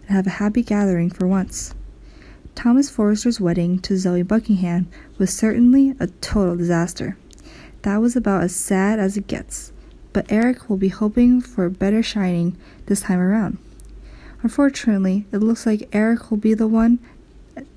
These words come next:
is going to end up disappointed. Eric won't realize he's giving Quinn Forrester an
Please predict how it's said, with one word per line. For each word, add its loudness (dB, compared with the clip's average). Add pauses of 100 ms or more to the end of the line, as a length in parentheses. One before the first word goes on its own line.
(260)
is -2
going 4
to -2
end 4
up 0
disappointed. 0 (1400)
Eric 2
won't 0
realize 0
he's 0
giving 2
Quinn 2
Forrester -2
an -2